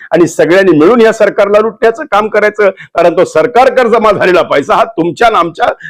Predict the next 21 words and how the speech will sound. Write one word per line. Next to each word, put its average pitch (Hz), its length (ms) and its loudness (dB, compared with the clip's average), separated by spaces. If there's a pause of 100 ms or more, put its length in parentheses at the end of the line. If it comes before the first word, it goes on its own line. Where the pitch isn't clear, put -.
(180)
एका 220 160 -2
छोट्याशा, 240 460 0
छोट्याशा 180 520 -4
गोरगरिबांच्या 208 680 0 (360)
कर, 247 360 2
आपण 226 260 -2
जो 226 180 0
कर 247 220 2
देतो, 214 240 -2
आपण 208 220 0
जो 202 80 2 (140)
टॅक्स 196 220 0
देतो, 202 260 0 (240)
त्या 202 100 0 (160)
टॅक्सच्या 196 400 -2
रूपानं 233 360 0
हा 262 120 0
सरकारची 220 500 -2
तिजोरी 208 360 0
भरली 180 300 0
जाते. 151 340 -2